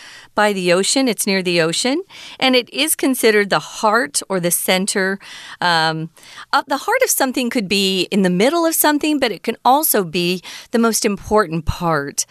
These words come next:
the part that people love. So what, what is to love about it? Well, it boasts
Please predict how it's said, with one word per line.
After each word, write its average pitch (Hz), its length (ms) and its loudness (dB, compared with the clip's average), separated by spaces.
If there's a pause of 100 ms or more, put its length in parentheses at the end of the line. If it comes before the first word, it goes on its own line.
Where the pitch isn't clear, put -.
(260)
the 190 80 -4
part 269 280 -2
that - 120 -2
people 180 340 -2
love. 160 460 0
So 196 380 0 (360)
what, 220 360 0
what 233 240 2
is 233 200 0
to 226 100 2
love 202 280 2
about 220 340 2
it? 240 160 -4
Well, 202 140 0
it 165 240 -2
boasts 196 560 0